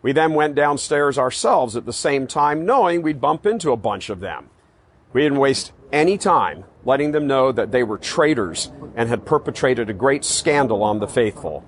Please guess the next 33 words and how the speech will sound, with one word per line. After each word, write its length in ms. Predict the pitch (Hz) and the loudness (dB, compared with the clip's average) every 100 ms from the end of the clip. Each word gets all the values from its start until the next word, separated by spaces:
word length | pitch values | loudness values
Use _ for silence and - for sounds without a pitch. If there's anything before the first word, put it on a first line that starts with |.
| - - - - - | -20 -20 -20 -20 -8
The 180 | 127 127 | -4 0
arrogance 500 | 143 165 156 156 - | 2 2 2 -2 -4
of 120 | 143 | -6
these 240 | 135 135 131 | -4 -4 0
men 200 | 131 143 | 0 0
is 160 | 113 | -2
beyond 480 | 85 110 117 127 131 | -2 0 2 2 0
belief. 520 | 127 113 95 - - _ _ _ - | -2 -2 -4 -8 -18 _ _ _ -6
The 140 | 127 | -4
dialogue 760 | 110 104 175 208 123 98 101 | 0 2 4 4 2 0 -2
crowd 500 | 92 131 95 90 117 - - | -4 0 2 2 -2 -6 -4
wanted 420 | 147 143 135 117 | -2 0 -2 -2
no 220 | 120 120 | 0 0
dialogue. 680 | 131 120 101 90 85 71 76 _ _ _ _ - | 2 2 0 -4 -6 -8 -12 _ _ _ _ -2
I 120 | 147 | 0
personally 480 | - 185 175 135 120 | 2 2 2 0 -2
said 300 | - 127 113 | 0 0 0
to 140 | 117 | -2
a 40 | 110 | -2
group 320 | 120 131 120 | -2 -2 -2
of 100 | 107 | -4
three 220 | 156 160 | 0 0
bishops 400 | 110 104 - - | 0 -4 -4 -6
standing 380 | - 120 117 107 | -2 -2 -2 -2
directly 500 | 104 117 143 - 139 | -2 2 0 0 -2
in 120 | 135 | -2
front 260 | - 151 135 | -2 0 0
of 100 | 104 | 0
us 200 | 101 117 | -2 -4
in 60 | |
the 60 | 104 | -4
buffet 460 | 110 110 - 139 | 0 0 2 0
line, 360 | 127 95 98 | 0 -2 -4